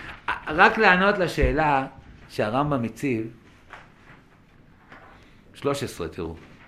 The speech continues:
"ולא נשאר מזה, הנה הדבר האחד שצריך לדבר בו, מעט, עד שתסתיים כוונת זו הפרק,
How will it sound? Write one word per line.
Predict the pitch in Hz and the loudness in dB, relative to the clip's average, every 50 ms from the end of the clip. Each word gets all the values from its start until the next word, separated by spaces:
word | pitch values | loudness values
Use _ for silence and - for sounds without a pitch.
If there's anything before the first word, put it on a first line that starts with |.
| - - - - - | -20 -20 -20 -6 0
"ולא | 120 147 170 | 2 4 4
נשאר | 185 180 175 - 175 175 | 4 2 2 2 2 2
מזה, | 175 165 147 131 165 | 2 0 0 0 0
הנה | 156 156 160 | 0 0 -2
הדבר | 151 135 131 123 139 135 143 | -2 -2 -2 -2 0 0 0
האחד | 135 - - 135 139 | -2 -2 -4 -4 -4
שצריך | - - 127 123 | -4 -6 -6 -4
לדבר | 120 95 110 98 98 127 127 | -4 -4 -6 -4 -2 -2 -2
בו, | 131 131 147 151 151 - - - - - - - - - - | -2 -2 -4 -6 -8 -10 -16 -20 -20 -20 -20 -20 -20 -16 -6
מעט, | 107 120 117 117 135 143 147 147 - | -4 0 2 4 4 2 2 -2 -8
עד | 110 110 | -10 -8
שתסתיים | - 123 - - - 131 139 135 | -8 -10 -6 -2 -2 -2 -2 -2
כוונת | - 120 110 113 120 131 123 | -2 -4 -2 -2 -2 -2 -2
זו | - 113 | -2 -4
הפרק, | 92 - 120 120 127 139 143 | -4 -2 -2 -2 -2 -2 -4